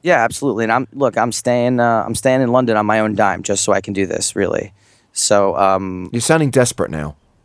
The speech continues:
Speaker 1: No, well, okay. Look, I got a couple of dates set up too. Let's
Speaker 2: Aha,
Speaker 1: be honest.
Speaker 2: there we go.
Speaker 1: But, but
Speaker 2: The
Speaker 1: I can
Speaker 2: truth
Speaker 1: squeeze
Speaker 2: emerges.
Speaker 1: I can squeeze this in. I'm gonna need to hydrate,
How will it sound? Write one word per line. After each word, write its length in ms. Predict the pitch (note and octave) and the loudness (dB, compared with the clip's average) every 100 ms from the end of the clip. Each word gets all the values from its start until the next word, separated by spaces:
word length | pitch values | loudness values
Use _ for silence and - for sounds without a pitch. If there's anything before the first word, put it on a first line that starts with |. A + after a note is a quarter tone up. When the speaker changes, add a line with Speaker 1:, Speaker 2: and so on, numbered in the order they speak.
| _ _ _ _ _ - | _ _ _ _ _ 2
Speaker 1:
No, 260 | D#4 C#4 | 4 4
well, 320 | D#3 E3+ D#3+ - | 4 4 4 2
okay. 340 | B2 A2 G2 | 0 0 -2
Look, 240 | G#2 G#2+ | -2 0
I 60 | A2 | 2
got 120 | B2 | 2
a 60 | A2+ | 2
couple 240 | - - | -2 -2
of 60 | F#2 | -4
dates 240 | G2+ G2+ | -4 -2
set 120 | - | -2
up 100 | G2 | -4
too. 220 | - F#2 - - | -4 -8 -8 -2
Let's 180 | B2 A#2+ | 0 2
Speaker 2:
Aha, 100 | G#2 | 0
Speaker 1:
be 60 | |
honest. 340 | F#2+ F2+ - - | 0 -2 -4 0
Speaker 2:
there 160 | G#2 | 0
we 80 | G#2 | 0
go. 240 | F#2+ D2+ | -2 -4
Speaker 1:
But, 220 | D2 A2+ - _ _ | 0 0 0 _ _
but 80 | - | 0
Speaker 2:
The 60 | |
Speaker 1:
I 20 | D#3 | 2
can 80 | |
Speaker 2:
truth 160 | - G3 | 4 4
Speaker 1:
squeeze 200 | G#3+ G3+ | 6 4
Speaker 2:
emerges. 760 | F#3 F3 D#3+ B2+ G#2+ F#2 - _ _ | 6 4 2 0 -4 -4 -8 _ _
Speaker 1:
I 100 | A#2+ | -4
can 140 | D3+ | -2
squeeze 280 | - D3+ C3 | 0 2 2
this 180 | A#2 - | 2 2
in. 100 | G#2 | 2
I'm 120 | A2 | 2
gonna 180 | C#3 B2+ | 2 2
need 200 | A#2+ G#2+ | -2 -2
to 80 | G2 | 0
hydrate, 440 | G2+ F#2 F2+ | 0 0 -4